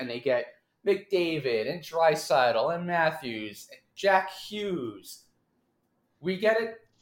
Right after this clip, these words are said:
One of the biggest busts in N H L history. Like, of course. So, not looking good for Lafreniere. I don't know if it's a head thing. He just doesn't have confidence, but not looking good in preseason so far. Hopefully he proves me wrong when the games start counting,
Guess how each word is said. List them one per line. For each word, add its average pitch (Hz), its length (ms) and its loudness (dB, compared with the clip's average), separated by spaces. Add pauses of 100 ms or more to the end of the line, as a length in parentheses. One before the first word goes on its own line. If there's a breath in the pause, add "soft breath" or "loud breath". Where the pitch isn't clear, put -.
(140)
One 160 120 2
of 151 80 2
the 147 60 0
biggest 160 340 -2
busts 139 220 2
in 120 80 -8
N 110 100 -8
H 101 120 -12
L 95 100 -10
history. 85 300 -14 (1200)
Like, 117 220 -4
of 135 160 -2
course. - 440 -8 (760)
So, 117 720 0 (680)
not 160 240 2
looking 180 240 -4
good 170 180 0
for 180 80 -4
Lafreniere. 135 800 -2 (600)
I 131 100 -6
don't 139 120 -6
know 139 140 0
if 131 120 -2
it's - 120 -14
a 110 80 -2
head 147 280 0
thing. 143 240 -4
He 117 120 -10
just 113 200 -14
doesn't 127 220 -4
have 104 160 -6
confidence, 143 580 -6
but 110 340 -2 (1120)
not 123 240 -4
looking 120 260 -8
good 107 180 -6
in 95 80 -12
preseason 98 560 -12
so 101 180 -4
far. 98 200 0
Hopefully 170 360 0
he 151 80 -6
proves 147 340 -8
me 143 100 -6
wrong 127 360 -2
when 113 100 -6
the 110 60 -8
games 110 380 -10
start - 260 -6
counting, 110 460 -8